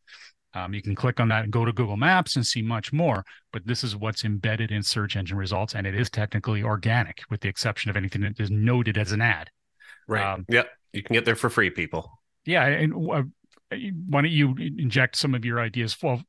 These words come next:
Speaker 1: what your area is one hundred percent, you do a little bit of local, but your focus is organic. So why don't you just put out there some of the, I, the, before we jump back into search engines,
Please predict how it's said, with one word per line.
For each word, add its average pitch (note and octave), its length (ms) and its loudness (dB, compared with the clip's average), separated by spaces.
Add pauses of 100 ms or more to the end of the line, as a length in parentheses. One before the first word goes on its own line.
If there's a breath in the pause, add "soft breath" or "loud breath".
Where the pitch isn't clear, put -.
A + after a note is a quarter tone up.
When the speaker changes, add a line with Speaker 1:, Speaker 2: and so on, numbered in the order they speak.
(100)
Speaker 1:
what E3+ 180 2 (220)
your F#3+ 360 2
area C#3 400 0
is A2+ 260 -8
one B2 160 -4
hundred A2+ 180 -4
percent, G#2 420 -4 (240)
you B2 160 -4
do C3 160 2
a C3 40 4
little B2+ 180 4
bit A2 100 2
of G#2+ 60 0
local, G#2 300 0
but G2 160 -4
your G2+ 200 -2 (280)
focus B2+ 420 0
is G#2+ 240 -6
organic. F#2 760 -4 (240 loud breath)
So - 140 2
why C3+ 140 4
don't F3+ 60 -2
you E3 60 -2
just C#3 340 -2
put B2 200 2
out A#2+ 220 2
there A2 180 4
some A#2 320 2
of G#2+ 100 -2
the, G#2 240 -2
I, G2+ 180 -2 (100)
the, G#2+ 340 -4 (300)
before A#2 240 2
we D#3 100 4
jump A#2 240 0
back A2 200 2
into G2 120 -2
search B2+ 300 4
engines, G2 320 0